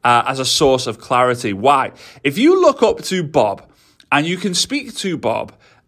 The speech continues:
uh, Bob's gonna give you clarity on what you need to do or what your path should be or what your niche should be or what you should be posting on social media.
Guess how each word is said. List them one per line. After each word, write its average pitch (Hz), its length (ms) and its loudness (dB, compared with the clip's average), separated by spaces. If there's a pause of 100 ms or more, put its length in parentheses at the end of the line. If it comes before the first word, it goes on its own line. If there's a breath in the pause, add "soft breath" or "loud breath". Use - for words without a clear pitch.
uh, 139 180 4
Bob's 240 320 2
gonna 208 200 0
give 180 160 -2
you 170 120 -4
clarity 156 760 0
on 127 320 2
what 135 180 0
you 135 100 -4
need 123 280 -2
to 120 100 -10
do 120 460 -2 (260 loud breath)
or 120 540 4
what 123 260 2
your 127 160 2
path - 380 -6
should 113 320 -6
be 127 360 -4 (240 loud breath)
or 127 280 4
what 131 200 2
your 127 140 2
niche 117 340 -2
should - 480 -4
be 190 300 0
or 131 160 4
what 143 240 2
you 143 60 -4
should - 180 -6
be 123 100 -4
posting 127 480 -2
on 113 140 -2
social 104 380 -4
media. 113 360 -4